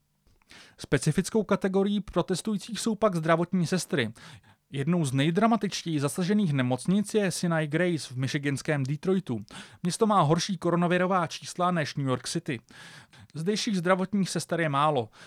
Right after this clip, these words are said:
Pracují na dvacetičtyřhodinové směny a nemají dostatečné ochranné potřeby. „Měli jsme tu dvě sestry na šestadvacet pacientů a deset ventilátorů,“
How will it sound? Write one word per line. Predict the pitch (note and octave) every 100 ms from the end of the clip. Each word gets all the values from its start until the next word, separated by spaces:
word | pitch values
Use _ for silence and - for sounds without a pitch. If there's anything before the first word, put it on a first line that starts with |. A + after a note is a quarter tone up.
| -
Pracují | - D#3+ G#3+ G3+
na | F#3+
dvacetičtyřhodinové | D#3 C#3 D#3+ G3 G3 - - E3 D#3+ F#3 F#3+ F3
směny | - B2+ A#2+ D3 F#3
a | F#3
nemají | F3+ F#3+ G3 G3+
dostatečné | E3+ D#3 - E3 E3 F3+ E3+
ochranné | - - C#3+ C3+
potřeby. | C3+ C#3+ - D3 A2 _ _ - - -
„Měli | E3+ F#3+ F#3+
jsme | G#3+
tu | G3+ G3 A#2
dvě | A2 C3 F#3
sestry | - - - F#3 G3
na | F#3 C3+
šestadvacet | - D#3+ G3+ F#3+ F#3 F3+
pacientů | - A#2 - D#3+ F3 F#3+ F#3
a | C3
deset | C3 E3
ventilátorů,“ | D3+ E3+ F#3+ E3 B2 C3+ A#2